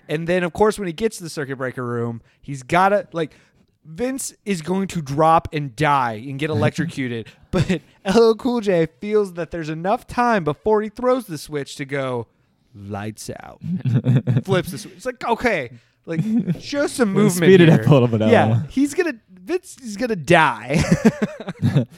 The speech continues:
Speaker 1: But then the rest of the gang, oh, no, wait. Yeah, while the rest of the gang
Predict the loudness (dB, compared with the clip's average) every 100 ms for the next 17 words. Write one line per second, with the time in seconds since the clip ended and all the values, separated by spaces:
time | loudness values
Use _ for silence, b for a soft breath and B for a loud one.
0 | b b b b b _ _ -8 -6 -2
1 | -2 0 0 0 0 -4 -6 -4 0 0
2 | 0 -2 -8 -14 _ _ _ _ _ _
3 | _ _ _ _ _ 0 2 2 0 0
4 | -2 -2 0 0 0 -4 -6 -6 -4 -6
5 | -10 -14